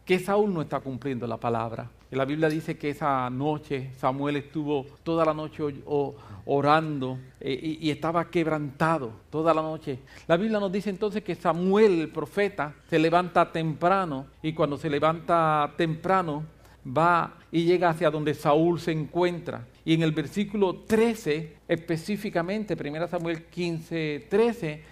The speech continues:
nos dice que cuando le dicen a Saúl que, que Samuel está llegando, Saúl va y ca-, y, y va a encontrarse con,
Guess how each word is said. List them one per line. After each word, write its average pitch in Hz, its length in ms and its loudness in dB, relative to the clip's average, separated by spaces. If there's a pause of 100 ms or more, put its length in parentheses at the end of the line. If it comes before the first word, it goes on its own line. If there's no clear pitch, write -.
(140)
nos 156 180 0
dice 214 300 -2
que 175 140 -6
cuando 165 240 0
le 156 100 2
dicen 214 320 0
a 180 260 2
Saúl 190 640 2
que, 160 300 -2 (220)
que 170 100 2
Samuel 165 340 2
está 196 280 6
llegando, 185 500 2
Saúl 196 460 2
va 240 240 6
y 196 400 -2
ca-, 185 220 4
y, 175 280 -6
y 175 80 -10
va 190 180 6
a - 20 6
encontrarse 214 680 0
con, 185 280 -2